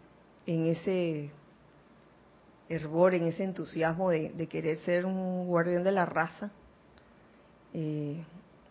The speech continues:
se olvida,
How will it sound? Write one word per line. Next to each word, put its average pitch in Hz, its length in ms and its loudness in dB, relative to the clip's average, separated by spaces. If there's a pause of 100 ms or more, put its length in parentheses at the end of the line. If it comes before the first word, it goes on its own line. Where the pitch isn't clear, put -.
(3000)
se 202 80 2
olvida, 190 720 2